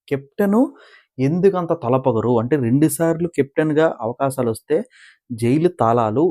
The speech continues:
ఇలా విసిరి, ఇలా క్యాచ్ పట్టుకొని అంత పొగరెందుకు? "జైల్లో వేసేస్తాను ఎవరన్నా సరే" అని అంటాడు. అది బిగ్ బాస్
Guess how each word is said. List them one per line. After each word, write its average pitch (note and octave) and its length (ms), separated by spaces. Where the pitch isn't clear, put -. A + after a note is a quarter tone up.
ఇలా B2 280
విసిరి, C#3+ 420
ఇలా A#2 200
క్యాచ్ A#2 360
పట్టుకొని B2 480
అంత C#3 220
పొగరెందుకు? B2+ 640
"జైల్లో C#3 360
వేసేస్తాను C3+ 480
ఎవరన్నా A2+ 320
సరే" A2+ 320
అని A2+ 180
అంటాడు. A2+ 340
అది C3+ 120
బిగ్ A2+ 280
బాస్ D3+ 240